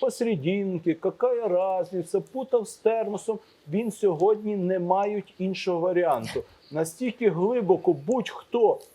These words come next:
проходить в цей фарватер, що єдине питання, яке залишається, це не зупинитись, а йти вперед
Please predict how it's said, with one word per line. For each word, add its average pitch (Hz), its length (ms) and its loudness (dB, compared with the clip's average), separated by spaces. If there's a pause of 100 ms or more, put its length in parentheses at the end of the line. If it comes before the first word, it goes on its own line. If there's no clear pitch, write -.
(120)
проходить 190 580 2
в - 60 -20
цей 233 260 0
фарватер, 226 640 2 (220)
що 185 160 0
єдине 226 420 -2
питання, 214 500 -2
яке 202 340 0
залишається, 208 880 0 (220)
це 196 160 2
не 196 240 2
зупинитись, 180 840 -2 (320)
а 170 100 4
йти 170 360 -2
вперед 196 640 2